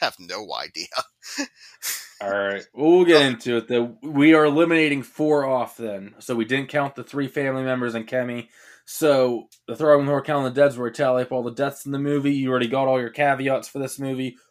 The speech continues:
Speaker 2: Where do you think we are at with Phantasm?
Speaker 1: I, like I said, Phantasm's so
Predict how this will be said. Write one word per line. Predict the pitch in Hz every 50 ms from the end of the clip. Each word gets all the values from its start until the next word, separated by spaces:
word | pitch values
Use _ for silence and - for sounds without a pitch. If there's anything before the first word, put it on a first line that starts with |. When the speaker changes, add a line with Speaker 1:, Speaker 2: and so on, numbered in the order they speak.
| _ _ -
Speaker 2:
Where | 127 143 143
do | 135
you | 135 123
think | _ - 139 135 131 -
we | 135 131
are | 127 127 120
at | 127 127 127 120 - -
with | 120 117 - _ -
Phantasm? | 120 117 113 107 - - 101 101 98 95 92 92 90 92 92 _ _ _ _ _ _ _ _ _ _ _ _ _ _ _ _ _ _ _ _ _ _ _ -
Speaker 1:
I, | 139 196 226 214 156
like | 143 151 170 -
I | 180 147
said, | - - - 147 123 110 -
Phantasm's | - - 147 160 170 175 180 180 180 180 180 175 139 - 151
so | - 180